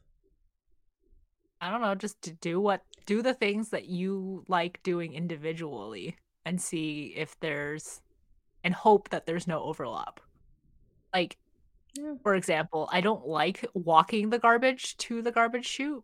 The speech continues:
Speaker 1: because the, it's dirty and the door is usually really heavy.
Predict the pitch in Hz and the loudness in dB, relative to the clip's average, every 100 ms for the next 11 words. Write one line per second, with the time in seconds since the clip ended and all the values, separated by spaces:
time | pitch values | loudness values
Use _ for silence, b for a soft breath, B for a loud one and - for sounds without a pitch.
0 | - 190 180 170 - 185 175 - _ _ | -8 -4 -4 -6 -12 -12 -10 -10 _ _
1 | 180 - 151 143 190 240 - - 165 151 | -10 -8 -6 -4 -2 -4 -6 -4 -2 -2
2 | 143 - _ - 156 120 147 180 190 202 | -6 -18 _ -10 -6 -4 -4 -2 0 0
3 | 214 214 220 233 226 226 233 | 2 0 2 2 2 -2 -6